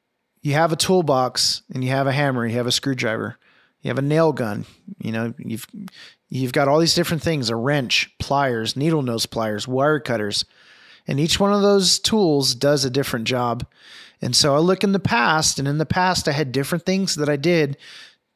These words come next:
that I thought were the right things to do for health. You know, nutrition has been a big thing for me now. Like, nutrition's one of the, the biggest,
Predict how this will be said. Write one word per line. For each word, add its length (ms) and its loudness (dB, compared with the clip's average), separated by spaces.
that 460 -2
I 160 -2
thought 440 0
were 160 -2
the 120 -2
right 260 -2
things 280 -2
to 100 -2
do 320 0
for 180 -2
health. 460 -4
You 160 -2
know, 240 2
nutrition 600 0
has 140 -2
been 180 -2
a 40 -2
big 240 -6
thing 240 -6
for 180 -4
me 140 -2
now. 240 -2
Like, 240 -6
nutrition's 560 -2
one 140 -2
of 80 0
the, 180 -2
the 220 -2
biggest, 840 0